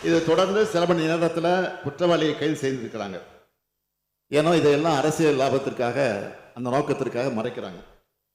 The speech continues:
இதே போல இந்த வழக்கு பத்தி பாஜகவினர் பொதுவெளியில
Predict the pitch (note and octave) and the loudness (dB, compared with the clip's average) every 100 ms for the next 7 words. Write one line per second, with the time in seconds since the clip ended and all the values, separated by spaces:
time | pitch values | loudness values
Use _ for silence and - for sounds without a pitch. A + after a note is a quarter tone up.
0 | _ _ _ _ _ _ _ _ _ _ | _ _ _ _ _ _ _ _ _ _
1 | _ D#3+ G#3+ G3 F3+ E3+ D3+ D#3+ D#3 D#3 | _ -6 -6 -4 -2 -2 -2 -6 -8 -4
2 | D#3+ F3 D#3+ C#3 D#3+ A#2+ B2 E3+ - - | -4 -2 0 0 0 -4 -4 -10 -20 -20
3 | _ _ - _ - D#3 F3 E3+ D#3+ C3+ | _ _ -20 _ -4 -2 0 -2 -4 -6
4 | A2+ G2+ - _ _ _ _ _ _ _ | -8 -16 -20 _ _ _ _ _ _ _
5 | _ _ _ E3 G3+ F#3+ E3 D3 C#3 C3 | _ _ _ -8 -2 -2 -2 -4 -4 -4